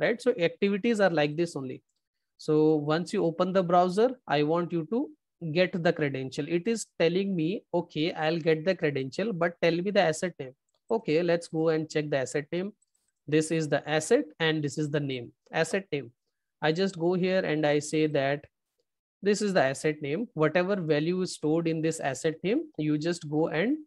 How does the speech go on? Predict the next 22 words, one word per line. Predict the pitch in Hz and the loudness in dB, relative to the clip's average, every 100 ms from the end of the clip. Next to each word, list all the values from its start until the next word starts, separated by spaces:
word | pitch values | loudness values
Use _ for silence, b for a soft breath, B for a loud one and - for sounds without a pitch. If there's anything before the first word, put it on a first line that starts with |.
| 156 | -2
get | 151 147 | -2 0
me | 156 147 | -2 0
that | 147 143 | 0 -2
value. | 135 127 127 _ _ _ _ _ _ _ | -8 -8 -16 _ _ _ _ _ _ _
U | 165 | 0
I | 175 | 2
path | 190 208 | 4 0
says, | - 175 175 180 - | 2 2 2 0 -4
"Okay, | 214 147 147 202 _ _ _ _ _ _ - | -2 0 0 -2 _ _ _ _ _ _ -4
let | 147 151 | -2 -2
me | 180 185 | -2 -4
go | 156 160 165 | 0 2 2
and | 151 147 156 151 156 | 0 0 -2 -4 0
get | 151 147 | 0 2
that | 156 151 | 0 0
asset | 135 156 147 | -2 -2 -2
name | 147 143 | -4 -4
for | 147 135 | -4 -2
you." | 143 262 - _ _ _ _ _ _ _ | -4 -6 -10 _ _ _ _ _ _ _
Okay, | - - 185 185 156 | -16 -6 -6 -6 -8
I | 151 156 | -8 -6
think | 151 151 | -8 -10